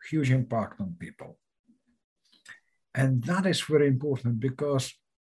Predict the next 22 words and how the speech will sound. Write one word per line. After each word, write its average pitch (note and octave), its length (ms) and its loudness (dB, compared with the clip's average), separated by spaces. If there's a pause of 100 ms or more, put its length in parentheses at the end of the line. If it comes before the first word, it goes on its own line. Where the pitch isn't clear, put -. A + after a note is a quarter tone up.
(500)
the D3 100 -4
way G3+ 560 8 (1040)
you C#3 180 2
describe, C3 600 0
I B2+ 80 -2
love C#3 420 4
it, - 180 -8 (420)
because B2 380 -6
I C#3+ 180 0
brought, E3+ 400 4
uh, B2+ 460 2 (360)
an C3+ 80 -2
explanation C#3 840 2
of B2 140 -4 (1500)
such G#3+ 340 4
a E3 40 6
dis-, C#3 440 0 (180)
leadership D#3 520 6
disease, B2 760 0 (460)
a B2 60 2
mind C#3 400 4
lag. - 300 -2